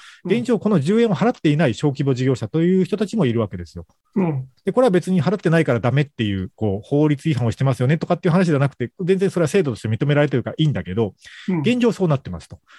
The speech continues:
Speaker 2: だけど、多分まあこれ国としても税金をちゃんと取りたいというか、あの、収入を確保したいということなんでしょうけど、やっぱダメよと。その、あの、小規模事業者だろうが何だろうが、やっぱ消費税ちゃんと納めてくださいということがい-、
Speaker 1: うん。
Speaker 2: 言いたいんでしょうが、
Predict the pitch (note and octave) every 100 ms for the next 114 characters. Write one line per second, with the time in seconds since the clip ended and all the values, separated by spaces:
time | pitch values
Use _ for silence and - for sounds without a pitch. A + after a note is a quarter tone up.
0 | - _ _ G3 F#3 G#3 B2+ - _ A#3
1 | F#3+ C#3 B2+ B2+ A#2+ - D#3+ F3+ D#3 F3+
2 | C3 F#2+ C#3 C#3 D3+ C#3+ C#3 _ - E3
3 | E3+ D3+ C#3+ D3+ A#2+ G#2 F#2+ G2+ G2 G#2
4 | G#2+ G2 B2+ _ _ _ _ _ - -
5 | D#3 D3 C3+ - A#2+ - B2+ A2+ A2 B2
6 | A#2 D#3 G#2+ C3 G#2 F#2 G#2+ F#2 - -
7 | - - G3 D#3 C#3 A3+ D#3+ A2+ F2 _
8 | - A#2+ G#2+ G#2 - _ G#2 F#2+ - F3
9 | G3 E3+ E3 F3+ C3 G#2+ A2+ A#2 G#2 C3+
10 | A#2 G#2 F#2 - F#2+ E3 F3+ - C#3 G2+
11 | - G#3 A2 G#2+ G#2+ F#2 - _ - -
12 | - - _ _ F3 G#3 F3 E3 D#3+ F#3
13 | E3 F#3+ G3+ C#3+ A2 - C#3+ G2 A2 F2+